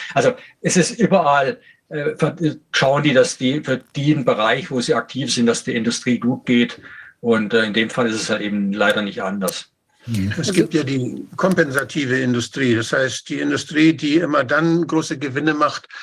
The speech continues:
Speaker 3: wenn uns irgendwas fehlt. Das heißt, wenn wir krank werden, wenn uns Gesundheit fehlt, dann verdient die Gesundheitsindustrie daran.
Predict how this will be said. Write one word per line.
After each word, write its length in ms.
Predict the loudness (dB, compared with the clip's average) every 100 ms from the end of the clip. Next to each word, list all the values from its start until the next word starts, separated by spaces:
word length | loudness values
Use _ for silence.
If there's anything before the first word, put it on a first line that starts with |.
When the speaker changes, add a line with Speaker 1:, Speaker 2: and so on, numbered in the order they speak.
| -8 -4
Speaker 3:
wenn 120 | 0
uns 220 | -2 -2
irgendwas 520 | 0 0 0 0 -2
fehlt. 580 | 0 2 2 2 -2 -14 _ -20 -20 -20 -16
Das 160 | -4 0
heißt, 340 | 0 -2 -4
wenn 180 | 0 2
wir 120 | 0
krank 360 | 0 -2 0 0
werden, 240 | 0 0
wenn 160 | -2 -4
uns 200 | -6 -10
Gesundheit 600 | -10 -2 0 2 0 -2
fehlt, 680 | -6 -2 0 0 -2 -12 -8 -4
dann 160 | -4
verdient 880 | -4 -6 -6 -2 -2 -2 -8 -10 -12 -18 -6
die 300 | -2 0 0
Gesundheitsindustrie 1080 | 0 0 2 0 0 -2 0 0 -4 -4 0
daran. 560 | 0 -2 -4 0 0